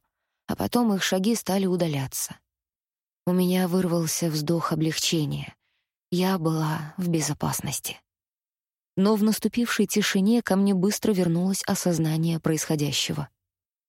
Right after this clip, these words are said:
Убиты четыре женщины. Клок волос в руке у одной из них,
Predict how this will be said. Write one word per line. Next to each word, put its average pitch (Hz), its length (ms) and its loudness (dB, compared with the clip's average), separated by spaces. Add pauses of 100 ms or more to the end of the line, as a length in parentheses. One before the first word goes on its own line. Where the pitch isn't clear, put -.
(340)
Убиты 180 460 0
четыре 165 440 0
женщины. 147 600 -4 (760)
Клок 175 280 0
волос 165 420 0
в 156 60 -2
руке 170 460 0 (160)
у 165 120 0
одной 160 380 0
из 143 140 -4
них, 151 360 -4